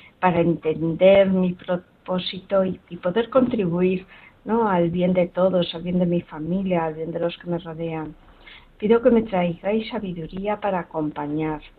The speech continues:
sabiduría para también saber y poder aceptar mi situación en todo momento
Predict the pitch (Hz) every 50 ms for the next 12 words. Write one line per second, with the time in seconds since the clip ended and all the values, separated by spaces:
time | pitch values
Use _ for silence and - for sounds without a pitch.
0 | - - - - - - - - - - 190 170 170 170 165 170 165 170 170 170
1 | 185 196 202 202 214 190 185 180 - 165 160 165 160 156 156 156 160 156 175 190
2 | 208 202 190 175 160 - - - - - - _ _ - - - - 170 - -
3 | - - - - - - - - - - - - - - 170 151 156 185 208 208
4 | 196 196 - - - 190 180 180 180 180 175 180 185 190 196 190 - 180 170 -
5 | - - 196 196 196 196 196 196 185 185 180 175 - - 175 - - 165 170 170
6 | - - - 202 202 202 196 185 180 170 170 180 180 175 175 170 175 175 170 170
7 | 175 180 180 170 170 - 170 165